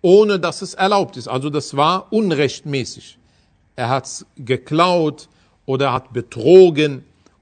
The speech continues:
oder irgendwie, er hat es entwendet, obwohl es ihm nicht gehört. So, und jetzt wird er dafür belangt, Yawm al-Qiyamah, und zur Rechenschaft gezogen.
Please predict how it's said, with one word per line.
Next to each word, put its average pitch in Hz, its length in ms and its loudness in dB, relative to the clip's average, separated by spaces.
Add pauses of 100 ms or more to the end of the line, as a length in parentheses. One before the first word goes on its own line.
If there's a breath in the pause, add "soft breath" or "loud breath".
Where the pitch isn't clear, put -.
oder 185 380 2
irgendwie, 170 920 0
er 139 140 -4
hat 160 160 -2
es 143 200 -10
entwendet, 190 1040 0 (1120)
obwohl 165 420 6
es 175 160 -4
ihm 165 180 -4
nicht - 260 -10
gehört. 127 380 -2 (920)
So, 135 140 -2
und 170 180 -4
jetzt 214 400 0
wird 262 260 -2
er 202 120 0
dafür 233 520 2
belangt, 190 960 -2
Yawm 208 280 2
al-Qiyamah, 202 600 -4 (220)
und 175 180 -8
zur 185 160 2
Rechenschaft 180 520 -4
gezogen. 135 540 -4